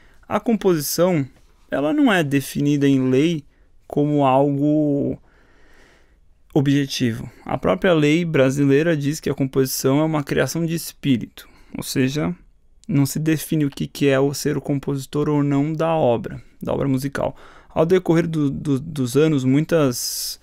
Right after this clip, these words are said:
um, o mercado entendia que a composição era, era, era uma, uma junção de letra e melodia. Ao decorrer dos anos, o próprio mercado musical começou a entender diferente o que é uma composição.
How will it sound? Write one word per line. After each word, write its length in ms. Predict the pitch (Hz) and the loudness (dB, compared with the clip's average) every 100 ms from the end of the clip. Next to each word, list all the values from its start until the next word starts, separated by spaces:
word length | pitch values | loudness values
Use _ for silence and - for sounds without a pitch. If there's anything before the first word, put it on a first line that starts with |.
| - - - - | -20 -20 -20 -8
um, 220 | - 175 170 | 0 0 2
o 100 | 175 | 2
mercado 720 | 175 170 - 175 196 170 156 - | 2 0 0 2 2 0 -4 -6
entendia 640 | 170 139 160 143 131 165 165 | -4 -2 0 -2 -2 -2 -2
que 160 | - | -2
a 60 | 151 | -4
composição 600 | 156 139 151 139 - 156 | -4 -4 -2 -2 -4 -4
era, 200 | 156 - | -2 -4
era, 280 | - 160 147 _ - | -2 -2 -2 _ -8
era 340 | - 151 165 160 | 0 2 2 0
uma, 500 | - 156 147 143 - - | -4 -2 -2 -2 -6 -10
uma 800 | - 143 147 147 131 127 123 113 - - | -6 -4 -2 0 0 0 -2 -6 -12 -12
junção 440 | 120 185 196 190 185 | -6 -4 -4 -4 -2
de 120 | 170 | 0
letra 320 | 160 165 180 | -2 -2 -2
e 20 | |
melodia. 560 | 180 190 170 135 127 127 - - _ - - - - - _ _ _ _ _ | 0 2 2 2 0 -2 -14 -20 _ -20 -20 -20 -20 -20 _ _ _ _ _
Ao 240 | - 214 214 | 2 2 4
decorrer 520 | 190 - 156 147 156 | 2 2 0 2 0
dos 320 | 160 147 131 | 0 0 4
anos, 560 | 143 151 165 165 - - - _ - - | 4 4 4 0 -4 -14 -20 _ -14 0
o 120 | 170 | 0
próprio 380 | 165 160 185 190 | 2 2 2 0
mercado 560 | 175 151 - 151 170 170 | -2 -2 0 2 2 0
musical 500 | 151 139 - 143 147 | 0 -2 0 0 2
começou 360 | 156 143 - | 0 -2 -2
a 40 | 151 | -2
entender 380 | 151 143 135 | 0 0 0
diferente 840 | 135 156 - 165 143 127 131 - - | 0 -4 -2 0 2 2 0 -6 -12
o 80 | |
que 200 | - - | -10 -2
é 60 | 139 | 0
uma 140 | 135 | 0
composição. 680 | 135 135 143 135 151 - - | -2 -4 -2 -4 -4 -8 -10